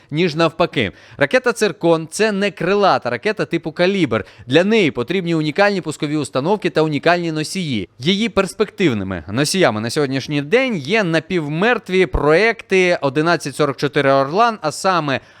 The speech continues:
авіаносні ракетні крейсери, е, Петро Великий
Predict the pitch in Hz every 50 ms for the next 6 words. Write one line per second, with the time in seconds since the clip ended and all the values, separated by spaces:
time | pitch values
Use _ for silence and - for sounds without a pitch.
0 | - - 135 139 151 185 196 196 196 196 180 147 - - 139 127 127 151 143 -
1 | - 165 135 - - 139 127 - - - 131 143 139 131 - - 147 139 156 180
2 | 226 247 254 247 233 - - 139 135 135 135 135 117 - _ - 175 170 - 196
3 | 185 160 127 123 135 156 208 254 240 - 226 208 -